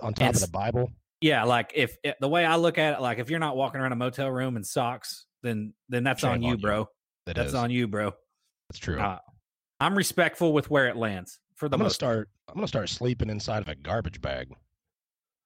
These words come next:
Speaker 2: Yeah.
Speaker 1: I'm not even gonna get on the
Speaker 2: <laughs> That's
Speaker 1: bed.
Speaker 2: really the only
Speaker 1: Just
Speaker 2: way
Speaker 1: gonna
Speaker 2: you're gonna be safe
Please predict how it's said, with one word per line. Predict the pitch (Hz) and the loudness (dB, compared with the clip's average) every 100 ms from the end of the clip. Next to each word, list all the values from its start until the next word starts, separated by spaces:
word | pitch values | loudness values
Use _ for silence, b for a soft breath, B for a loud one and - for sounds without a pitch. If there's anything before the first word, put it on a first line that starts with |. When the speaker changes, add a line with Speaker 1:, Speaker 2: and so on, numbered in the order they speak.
| _ - | _ -4
Speaker 2:
Yeah. | 139 - 113 | -4 -4 -4
Speaker 1:
I'm | |
not | 131 135 | 2 2
even | 113 | 2
gonna | 107 | 0
get | 98 127 | 0 2
on | 117 87 | 2 0
the | |
Speaker 2:
<laughs> | 120 | -2
That's | 76 | 0
Speaker 1:
bed. | 202 | 2
Speaker 2:
really | 240 214 | 2 2
the | 151 | 2
only | 147 139 | 0 0
Speaker 1:
Just | 139 | 0
Speaker 2:
way | |
Speaker 1:
gonna | 143 | 0
Speaker 2:
you're | 127 | 0
gonna | 123 | -4
be | 120 | -6
safe | - 127 | -6 -8